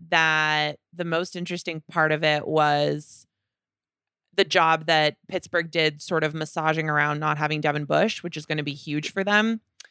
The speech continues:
And Robert Spillane, um, who had the goal line stop of Henry and I think did, did pretty well as the main replacement. And then they spelled him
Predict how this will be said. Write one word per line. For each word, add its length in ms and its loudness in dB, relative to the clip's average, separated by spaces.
And 880 2
Robert 340 2
Spillane, 720 -6
um, 260 2
who 100 -4
had 160 4
the 60 -2
goal 120 2
line 200 2
stop 180 0
of 60 -4
Henry 280 2
and 80 2
I 80 2
think 240 -6
did, 240 -2
did 280 -4
pretty 360 2
well 640 4
as 200 4
the 80 -4
main 300 2
replacement. 920 0
And 160 2
then 120 2
they 100 2
spelled 340 0
him 380 0